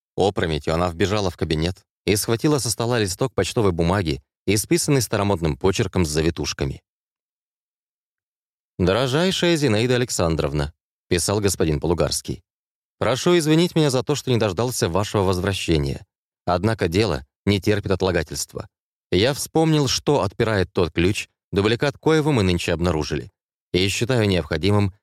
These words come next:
немедленно свою догадку проверить. Полагаю, ваша бабушка Варвара Михайловна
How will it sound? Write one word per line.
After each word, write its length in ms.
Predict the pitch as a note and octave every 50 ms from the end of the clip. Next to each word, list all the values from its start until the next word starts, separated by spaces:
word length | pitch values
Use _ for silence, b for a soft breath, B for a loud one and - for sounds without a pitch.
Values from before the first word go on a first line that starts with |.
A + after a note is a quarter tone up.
| _ _ -
немедленно 600 | F#2+ G#2 A#2 A#2+ A#2+ C3 D#3 D#3 D#3+ D#3+ D3+ D3
свою 220 | - - B2+ A2
догадку 400 | F#2 F2+ D#2+ D#2+ D#2 - - -
проверить. 560 | - - E2+ E2 D2+ D2+ C#2 C#2 - - - _ _ _ _ _ _ _ _ _ _
Полагаю, 440 | - F#2+ F#2+ F#2+ F2+ F#2+ F#2 F2 D#2+
ваша 220 | F2 F2+ - -
бабушка 400 | F2 F#2+ A2 A2+ G#2 - - -
Варвара 300 | D2+ F2 F#2+ G2+ F#2+ F2
Михайловна 640 | E2 E2 D#2+ - G#2+ A2+ G#2 E2+ D2+ C#2+ C#2 C#2 -